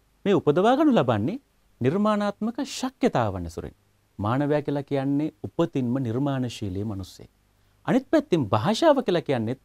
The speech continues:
ඒ නිර්මාණශීලීත්වයට මඟ පාදා ගන්න පුළුවන් මෙවලමක්. ඒ නිසා නිර්මාණශීලී චින්තනයක් සහිත මිනිසුන් භාෂාව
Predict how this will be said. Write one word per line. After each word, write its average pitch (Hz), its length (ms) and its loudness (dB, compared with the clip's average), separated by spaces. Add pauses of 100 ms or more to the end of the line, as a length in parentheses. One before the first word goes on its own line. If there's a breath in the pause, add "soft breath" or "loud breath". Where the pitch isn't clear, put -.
(140)
ඒ 147 160 0
නිර්මාණශීලීත්වයට 143 1120 -2
මඟ 110 280 -2
පාදා 127 340 -2
ගන්න 113 260 -4
පුළුවන් 104 320 -6
මෙවලමක්. 143 460 -2 (440)
ඒ 143 60 4
නිසා 131 320 0 (340)
නිර්මාණශීලී 180 1120 0 (120)
චින්තනයක් 175 680 0 (140)
සහිත 220 400 2
මිනිසුන් 104 400 -4 (380)
භාෂාව 110 600 0